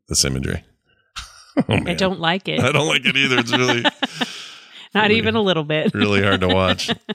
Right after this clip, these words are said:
Speaker 1: I'm surprised it didn't slap the, the noodles or something. Anyway, what I was gonna say about, uh, oh, there's one text I didn't include, but I've now decided I'm having a moment in,
Speaker 2: Okay.
Speaker 1: in the moment edit decision,
Speaker 2: Okay.
Speaker 1: editorial decision.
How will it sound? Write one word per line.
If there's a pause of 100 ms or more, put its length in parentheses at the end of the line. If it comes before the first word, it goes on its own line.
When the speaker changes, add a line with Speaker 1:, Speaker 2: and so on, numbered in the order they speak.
(260)
Speaker 1:
I'm
surprised
it
didn't
slap
the,
the
noodles
or
something. (720)
Anyway,
what
I
was
gonna
say
about,
uh,
oh,
there's
one
text
I
didn't
include,
but
I've
now
decided
I'm
having
a
moment (320)
in, (320)
Speaker 2:
Okay.
Speaker 1:
in
the
moment
edit
decision, (220)
Speaker 2:
Okay.
Speaker 1:
editorial
decision.